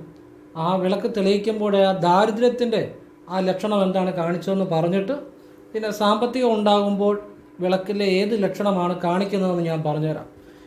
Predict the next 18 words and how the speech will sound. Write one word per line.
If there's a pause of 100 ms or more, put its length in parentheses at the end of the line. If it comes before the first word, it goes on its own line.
ഇത്
നിങ്ങളെല്ലാം
അറിഞ്ഞിരിക്കണം
കേട്ടോ. (500)
എല്ലാം (800)
നശിച്ചൊരു
പരുവായി
കഴിഞ്ഞ്
അറിയുന്നതിന്, (280)
അറിയുന്നതിനേക്കാൾ (680)
ആ (480)
ഇത് (140)
നേരത്തെ
തന്നെ
അറിയുന്നത്
നല്ലതാണ്. (200)
മാത്രമല്ല, (520)
വിളക്ക്